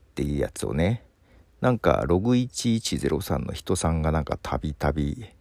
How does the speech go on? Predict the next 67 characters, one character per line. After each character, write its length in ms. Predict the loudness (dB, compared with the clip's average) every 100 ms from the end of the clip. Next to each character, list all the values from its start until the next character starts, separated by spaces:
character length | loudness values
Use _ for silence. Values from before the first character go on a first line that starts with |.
| _ -20 _ -20 -20 -20 -20 -4
あ 80 | 0
れ？ 140 | 0
ポ 160 | 0 -4
ッ 40 | 0
ド 80 | 4
キ 80 | 4
ャ 40 |
ス 80 | 4
ト 80 | 4
で 80 |
話 100 | 4
し 20 | 2
て 40 |
た？ 160 | 0 0
Twitter 540 | 0 -2 -2 4 4
か 100 | 6
な？ 220 | 6 4 0 -20 -20 -4
な 120 | -2
ん 60 | -2
か 120 | -6 0
書 80 | 2
い 100 | 2
て 120 | 0
る 80 | -2
の 160 | -4
を 40 | -2
見 120 | -4
つ 100 | -6 2
つ、 260 | 4 4 _ -20 -20 -20 -20 -20 -20 -20 -14 2
あ 160 | 6
や 100 | 6
ほ 120 | 4
さ 160 | -2 -4
ん 100 | -4
が 100 | 0
ね、 220 | 0 0 0
な 80 | 0
ん 40 |
か 120 | 2
そ 100 | 2
れ 80 | 2
に、 220 | 0 -2 -10 -20 -20 -20 -20 -20 -8 -4
ね、 80 |
こ 100 | 0
れ 60 | 2
イ 80 | 2
ギ 100 | 2
リ 60 | 0
ス 120 | 0
だ 100 | -2
っ 40 | -2 -6
け？ 140 | -6 -8 -20 -12 -4
ね、 160 | -2
元 320 | 0 -2 0 0
は。 320 | -2 -6 -18 -20 _ _ _ -20 _ -20 -20 _ -4
な 80 | -2
ん 40 |
か 60 | 0
そ 120 | 2
ん 20 |
な 80 | 2
話 340 | 2 0 2 -2
を 100 | -2
し 60 |
て 120 | 0
い 80 | -2
て、 260 | 2 2